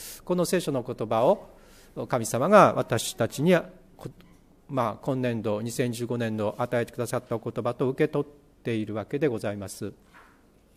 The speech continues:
で、もう一つは、まあ、私たちが属している、まあ、百三十余りあるですね、教団、日本イエスキリスト教団の、まあ、教団の標語もこの箇所から、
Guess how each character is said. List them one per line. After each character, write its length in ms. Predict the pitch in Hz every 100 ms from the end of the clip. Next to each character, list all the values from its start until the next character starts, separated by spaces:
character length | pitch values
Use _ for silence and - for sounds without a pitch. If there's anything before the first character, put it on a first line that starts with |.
| - - - -
で、 100 | 220
も 120 | 294
う 20 |
一 180 | 294 302
つ 140 | -
は、 380 | 156 160 101 - - - - - -
ま 100 | 175
あ、 20 | 160
私 260 | 180 226
た 80 | 226
ち 80 | 196
が 100 | 170
属 220 | 160 175
し 100 | -
て 140 | -
い 60 | 156
る、 480 | 147 139 131 123 -
ま 140 | 151
あ、 20 | 135
百 220 | 156 -
三 320 | 175 160 151
十 500 | 139 135 131 117 113 -
余 300 | 135 143 131
り 60 | 127
あ 80 | 139
る 120 | 123
で 80 | 110
す 120 | -
ね、 320 | 123 117 - - - -
教 240 | - 147 135
団、 220 | 123 117
日 80 | 143
本 180 | 143
イ 40 | 143
エ 60 |
ス 160 | 139 -
キ 140 | -
リ 80 | 131
ス 60 | 123
ト 120 | 135
教 240 | 123 131
団 280 | 120 113 113
の、 280 | 147 120 - - - - -
ま 100 | 143
あ、 40 |
教 240 | 123 220 220
団 300 | 220 208 208
の 420 | 202 190 156 - -
標 320 | - 185 175
語 140 | 220
も 440 | 294 180 117 - - - - -
こ 100 | 226
の 120 | 233
箇 120 | 226
所 120 | 208
か 140 | 160 131
ら、 320 | 127 98